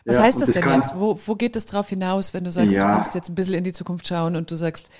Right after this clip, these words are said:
Speaker 1: das ist deine Empfehlung oder das ist
Speaker 2: Ich
Speaker 1: das, wo du
Speaker 2: glaub,
Speaker 1: die
Speaker 2: ich glaub, die
Speaker 1: Zukunft
Speaker 2: Wahrheit
Speaker 1: siehst, wo
Speaker 2: liegt, die Empfehlung ist schwierig, Kim, und das ist halt immer in-, individuell zu sehen, weil wir ja gesagt haben,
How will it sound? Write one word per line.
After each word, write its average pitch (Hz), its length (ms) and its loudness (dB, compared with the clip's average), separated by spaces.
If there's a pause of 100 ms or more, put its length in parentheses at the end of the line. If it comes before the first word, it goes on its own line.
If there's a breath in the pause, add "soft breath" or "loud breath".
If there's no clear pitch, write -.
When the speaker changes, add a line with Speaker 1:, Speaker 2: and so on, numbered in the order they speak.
(320 loud breath)
Speaker 1:
das - 80 -14
ist 165 140 -10
deine 165 160 -2
Empfehlung 185 420 0
oder 175 160 4
das 165 160 -2
ist 160 100 -4
Speaker 2:
Ich 127 180 4
Speaker 1:
das, - 20 0
wo - 20 6
du 120 120 6
Speaker 2:
glaub, 123 120 4
Speaker 1:
die 151 100 2
Speaker 2:
ich - 100 4
glaub, 113 200 6
die 123 80 4
Speaker 1:
Zukunft 107 240 6
Speaker 2:
Wahrheit 127 140 4
Speaker 1:
siehst, 135 120 4
wo 170 220 -2
Speaker 2:
liegt, - 140 -2
die 120 80 2
Empfehlung 131 680 2
ist 120 100 4
schwierig, 127 500 2
Kim, 120 240 4
und 117 180 -2
das 120 140 0
ist 135 120 -4
halt 127 140 4
immer 135 140 8
in-, 127 320 6
individuell 131 760 4
zu 127 140 -10
sehen, 117 240 4
weil 110 80 6
wir 113 140 8
ja 110 40 2
gesagt 120 280 0
haben, 120 160 0